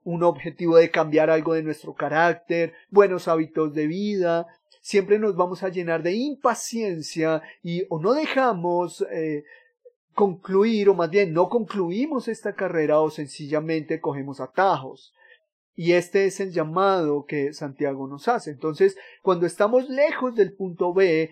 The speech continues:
y vemos que no avanzamos, nos empezamos a impacientar y nos domina la presión del deseo de llegar, la ambición, el afán, la depresión, y simplemente queremos llegar y llegar y llegar y descuidamos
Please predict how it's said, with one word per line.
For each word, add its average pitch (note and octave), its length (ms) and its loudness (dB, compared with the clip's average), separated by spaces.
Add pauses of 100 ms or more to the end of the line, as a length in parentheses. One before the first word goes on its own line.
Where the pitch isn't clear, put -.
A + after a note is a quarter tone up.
(140)
y E3 100 -6
vemos B3+ 540 2
que A3+ 100 -4
no G#3 80 -2
avanzamos, D#3+ 800 -4 (220)
nos G3 180 0
empezamos A#3+ 720 -2
a A#3+ 60 -4
impacientar E3 800 -4 (180)
y G3 80 -2
nos F#3+ 160 4
domina F#3 560 0 (120)
la F#3+ 200 4
presión G#3+ 680 -2
del F#3+ 160 -2
deseo D#3+ 460 -2
de D3 160 -4
llegar, F3+ 720 0 (180)
la E3 80 2
ambición, F#3 680 -2
el D#3+ 120 -2
afán, G3 520 -4
la E3+ 120 0
depresión, F3+ 840 -4 (280)
y E3+ 400 -6 (220)
simplemente F#3 960 0
queremos D#3 400 -6
llegar E3 340 0
y F#3+ 60 -4
llegar D#3 320 -2
y D3+ 60 -2
llegar D3 340 -2
y D3+ 80 0
descuidamos F#3+ 1160 2